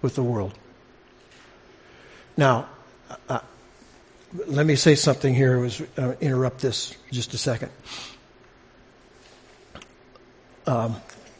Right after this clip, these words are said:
there are a lot of, there are a lot of people. I, I'm gonna, I'm gonna use the word good because I think you understand what I'm talking about. There are a lot of good people in, in this journey in a lot of different places in this, in this life.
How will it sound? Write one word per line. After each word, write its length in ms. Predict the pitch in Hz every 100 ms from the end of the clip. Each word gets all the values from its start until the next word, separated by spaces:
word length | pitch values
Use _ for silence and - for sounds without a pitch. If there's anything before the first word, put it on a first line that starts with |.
| -
there 180 | 151 151
are 100 | 139
a 40 | 143
lot 220 | 156 156
of, 200 | 131 - - 147 -
there 180 | 143 143
are 80 | 139
a 40 |
lot 160 | 147 185
of 80 | -
people. 380 | 175 156 135 - - - - - - - -
I, 100 | 147 -
I'm 160 | 139 156
gonna, 180 | 151
I'm 200 | 156 147
gonna 60 | 147
use 220 | 165 165
the 80 | 147
word 260 | 147 139 127
good 420 | 135 123 127 -
because 260 | 139 135 123
I 60 |
think 180 | 127 127
you 60 | 131
understand 340 | 123 - 123
what 40 |
I'm 60 | 113
talking 200 | 120 113
about. 100 | 120
There 100 | 139
are 20 |
a 40 | 147
lot 160 | 175
of 80 | 156
good 180 | 156 143
people 380 | 151 139 131 - - - - - - - - -
in, 200 | 151 -
in 180 | 160 151
this 180 | 151 147
journey 480 | 147 147 135 131 -
in 120 | 131
a 80 | 123
lot 220 | 131 147
of 60 |
different 260 | 147 143 143
places 540 | 151 131 110 104 - - -
in 100 | 110
this, 320 | 123 - - -
in 140 | 127 120
this 200 | 110 123
life. 280 | 98 101